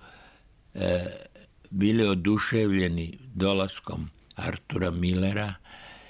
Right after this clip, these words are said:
i znam da je austrijski radioizveštač počeo ovako svoj tekst. „Došao je”, kaže, „u Bled Artur Miller, bio je u kariranoj košulji”,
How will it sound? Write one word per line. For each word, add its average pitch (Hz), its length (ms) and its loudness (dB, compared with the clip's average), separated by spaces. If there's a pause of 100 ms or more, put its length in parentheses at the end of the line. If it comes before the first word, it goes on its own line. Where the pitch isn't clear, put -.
(340)
i 98 420 0 (340)
znam 104 280 0
da 107 80 2
je 104 160 -2
austrijski 104 920 -2 (320)
radioizveštač 98 1120 -2 (840)
počeo - 460 -2
ovako 87 400 -2
svoj - 560 -8 (100)
tekst. - 500 -14 (480)
„Došao 107 640 0
je”, 95 300 -2
kaže, 95 480 -6
„u 92 120 0
Bled 92 600 0 (340)
Artur - 760 -4
Miller, 95 440 0 (380)
bio 104 240 4
je 101 80 2
u 95 80 0
kariranoj 92 960 0
košulji”, 98 840 -4